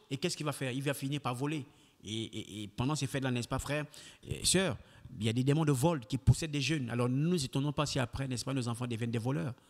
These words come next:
Ouais, un peu, voilà pourquoi, frère, faisons attention. Pendant qu'il y a des tels moments, frère, mettons-nous dans la prière. Demandons, n'est-ce pas, au Seigneur de garder nos cœurs, de garder nos enfants. Il faut prier. Parce que toutes ces fêtes-là, n'est-ce pas, ont un, un but.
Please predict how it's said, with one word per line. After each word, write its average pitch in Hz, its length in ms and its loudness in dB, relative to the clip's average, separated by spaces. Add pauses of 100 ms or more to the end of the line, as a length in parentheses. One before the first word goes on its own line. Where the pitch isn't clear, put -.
(120)
Ouais, 104 80 -2
un 110 40 -2
peu, 135 100 0
voilà 120 180 2
pourquoi, 101 240 0
frère, 123 240 0 (200)
faisons 147 260 2
attention. 127 420 0 (320)
Pendant 180 280 6
qu'il - 140 -2
y 143 40 4
a - 20 4
des 131 100 2
tels 160 240 0
moments, 131 300 2
frère, 127 300 0 (260)
mettons-nous 139 380 2
dans 139 120 2
la 123 80 4
prière. 120 380 -4 (360)
Demandons, 151 640 4
n'est-ce 135 180 2
pas, 143 180 0
au 135 80 2
Seigneur 143 220 0
de 131 80 0
garder 127 280 2
nos 131 100 2
cœurs, 117 260 0
de 120 100 -2
garder 127 260 2
nos 123 160 4
enfants. 113 220 2
Il 127 120 4
faut 185 120 6
prier. 220 440 0 (800)
Parce 135 140 4
que 196 80 4
toutes - 320 6
ces 233 120 6
fêtes-là, 185 300 4
n'est-ce 147 180 2
pas, 160 260 0 (300)
ont 175 180 2
un, 160 100 2 (180)
un 165 80 6
but. - 360 4